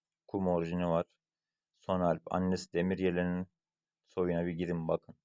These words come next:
kimler var. Pelitlerini kuma beklediğimiz bir at.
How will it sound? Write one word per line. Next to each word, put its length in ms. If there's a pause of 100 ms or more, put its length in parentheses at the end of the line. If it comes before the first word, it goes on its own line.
(180)
kimler 280
var. 200 (1300)
Pelitlerini 640
kuma 460
beklediğimiz 680
bir 60
at. 120